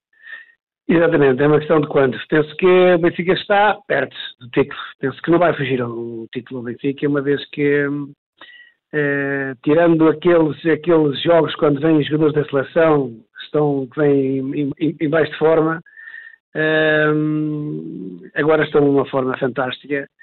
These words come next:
Demonstraram ainda no último jogo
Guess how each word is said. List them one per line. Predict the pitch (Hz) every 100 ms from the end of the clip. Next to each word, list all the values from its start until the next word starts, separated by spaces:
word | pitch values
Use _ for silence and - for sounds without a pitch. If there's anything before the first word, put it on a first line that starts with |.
| - - -
Demonstraram | 151 175 214 175 165 160
ainda | 156 151 147
no | 143 143 139 135 135
último | 147 147 139
jogo | 127 143 131 127 123